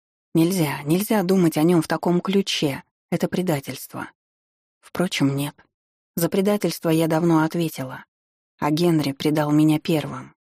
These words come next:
И хоть это совсем не означает, что я имею право бросаться в постель его дяди, мне стоит поменьше ругать себя за неправильные мысли.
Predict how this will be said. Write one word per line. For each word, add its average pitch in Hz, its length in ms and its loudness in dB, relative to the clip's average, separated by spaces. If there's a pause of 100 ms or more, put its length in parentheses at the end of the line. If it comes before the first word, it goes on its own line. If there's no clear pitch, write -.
(800)
И 196 80 2
хоть 202 240 0
это 196 160 0
совсем 185 440 2
не 180 100 6
означает, 170 520 2
что - 160 -4
я 147 180 2
имею 160 300 4
право 156 320 -2
бросаться 147 520 -4
в - 60 -6
постель 151 400 -2
его 147 260 2
дяди, 160 340 0
мне 143 300 2
стоит 156 320 -2
поменьше 175 460 2
ругать 160 340 0
себя 156 280 -2
за 156 100 0
неправильные 147 680 2
мысли. 147 460 0